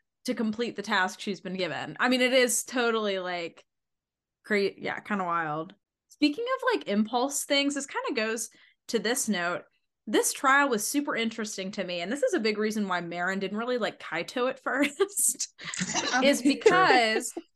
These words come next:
Speaker 1: he, and also a couple other people, like Tenko is a really good example too, in this trial, are, follow, they go on impulse. They're like, "I don't think this person did it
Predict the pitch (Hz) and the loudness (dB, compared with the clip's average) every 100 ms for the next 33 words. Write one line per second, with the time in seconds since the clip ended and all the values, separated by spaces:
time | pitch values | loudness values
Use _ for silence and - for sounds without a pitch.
0 | - - 311 339 403 440 - 285 285 330 | -20 -4 0 2 0 -2 0 2 2 0
1 | - 285 - 359 330 262 285 247 - 262 | 2 0 2 0 0 0 0 -2 -4 -8
2 | 233 196 - - - 220 202 - 262 262 | -2 -2 -2 -8 -4 0 0 0 0 2
3 | 226 185 160 - 214 202 185 185 175 160 | 2 2 0 -4 -4 -2 -2 -2 -4 -6
4 | - 160 156 175 170 - 330 320 202 208 | -6 -8 -6 -6 -6 -2 2 4 2 4
5 | 214 202 269 214 - 208 - 277 330 339 | 2 2 2 2 2 -4 0 2 4 2
6 | 226 240 220 349 - 240 226 214 247 208 | 2 2 2 0 0 -2 -2 -4 -6 -6
7 | 190 - - 240 240 233 214 208 - _ | -8 -6 -4 0 0 2 0 -2 -12 _
8 | - 302 392 285 320 - 226 - 208 208 | 0 2 2 0 0 -2 -8 -6 -6 -4
9 | 196 180 214 202 | -6 -4 -2 -2